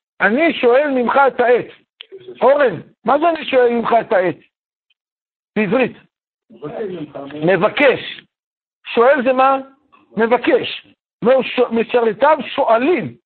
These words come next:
מה זה שואלים? מבקשים. מה?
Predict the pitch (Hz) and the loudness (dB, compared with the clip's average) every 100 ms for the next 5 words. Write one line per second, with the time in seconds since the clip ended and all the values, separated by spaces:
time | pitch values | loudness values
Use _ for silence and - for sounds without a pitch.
0 | _ 254 294 285 320 262 233 254 277 - | _ -2 0 2 2 2 2 -2 -2 -14
1 | _ _ - _ _ 196 240 233 254 - | _ _ -20 _ _ 0 2 2 0 0
2 | - 359 302 170 - _ _ _ _ _ | 0 2 0 -4 -10 _ _ _ _ _
3 | 180 240 240 | 0 2 2